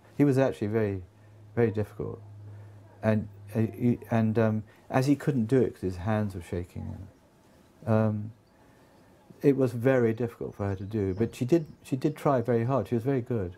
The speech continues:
And he, he would accept at the very end. But these were like, like little pieces of paper about that big, which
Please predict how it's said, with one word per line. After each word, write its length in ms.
And 320
he, 240
he 140
would 180
accept 400
at 120
the 80
very 260
end. 320
But 140
these 200
were 120
like, 360
like 260
little 220
pieces 380
of 100
paper 320
about 280
that 220
big, 280
which 260